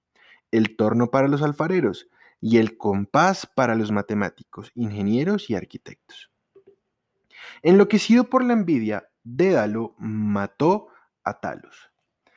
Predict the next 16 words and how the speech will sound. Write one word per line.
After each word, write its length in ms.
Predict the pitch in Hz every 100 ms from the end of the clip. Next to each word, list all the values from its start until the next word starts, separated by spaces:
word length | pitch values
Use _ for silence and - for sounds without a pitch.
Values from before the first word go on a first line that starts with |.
| _ -
Esto 260 | 160 190
fue 160 | 180 202
una 140 | 202
gran 240 | 190 - -
tragedia 460 | 190 180 190 190
para 160 | 180 180
la 80 | 170
ciudad 280 | 147 120
de 60 | 113
Atenas, 540 | 120 180 135 - - _ _ _ _
pues 160 | 117 110
al 140 | 113
enterarse 460 | 113 113 104 107 135
de 40 |
lo 80 | 139
sucedido, 600 | 160 - 180 156 110